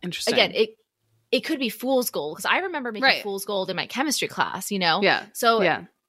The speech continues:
Speaker 2: maybe it is true in the sense that people physically saw, I was like, "Oh, it's gold," but it's not
Speaker 1: Right,
Speaker 2: actually
Speaker 1: right.
Speaker 2: gold, you know?
Speaker 1: Yeah. That's actually really cool. Like, there's real, like, if, if it's real,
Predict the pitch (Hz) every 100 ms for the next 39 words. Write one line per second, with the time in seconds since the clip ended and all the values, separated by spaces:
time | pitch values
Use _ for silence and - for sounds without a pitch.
0 | _ _ _ 165 220 285 339 240 214 196
1 | - 226 226 302 349 - _ - 220 214
2 | 214 185 185 214 175 - 214 214 196 185
3 | 196 185 208 - 330 302 - 330 330 196
4 | 185 196 190 220 208 208 196 180 190 170
5 | - 233 254 302 269 254 277 330 185 156
6 | 170 - _ 208 226 233 277 220 175 151
7 | 240 190 - _ - 240 240 220 202 208
8 | 226 226 208 196 - - 226 - - 247
9 | 262 214 - 190 202 277 320 202 165 160
10 | 165 180